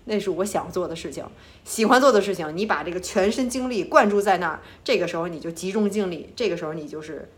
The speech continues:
不分心，进入一种 s-，flow 的状态，你就不会感-，感受到孤独，是吧？孤独就是跟现实脱离。当你在做这些事情，跟你跟朋友在一起，你享受大自然的时候，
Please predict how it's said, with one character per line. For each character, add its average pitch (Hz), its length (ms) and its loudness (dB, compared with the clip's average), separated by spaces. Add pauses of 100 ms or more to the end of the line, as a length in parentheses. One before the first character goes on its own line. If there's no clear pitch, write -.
(120)
不 220 80 -2
分 214 200 2
心， 208 280 0
进 233 160 -6
入 185 160 -4
一 - 40 -10
种 147 200 -12
s-，flow 220 680 2
的 175 80 -2
状 170 240 0
态， 175 220 -6 (280)
你 262 100 -6
就 381 100 4
不 339 80 0
会 320 100 2
感-， 170 240 -4 (140)
感 - 180 4
受 202 140 -2
到 170 140 2
孤 170 180 -8
独， 160 180 -12
是 - 80 -14
吧？ - 160 -8 (220)
孤 330 140 -2
独 262 120 -2
就 262 140 -2
是 190 80 -2
跟 214 160 0
现 220 240 -4
实 180 140 -10
脱 220 180 -6
离。 175 240 -4 (400)
当 381 200 6
你 269 120 4
在 254 160 4
做 247 180 2
这 208 60 6
些 208 100 6
事 220 140 -2
情， 175 160 -4
跟 185 100 -2
你 170 60 -8
跟 233 160 -2
朋 220 120 -4
友 214 120 0
在 208 120 0
一 160 60 -2
起， 156 160 -10
你 185 100 -4
享 175 220 -6
受 208 100 -2
大 196 160 2
自 175 60 -4
然 160 160 -6
的 196 80 -6
时 180 100 -8
候， 147 140 -6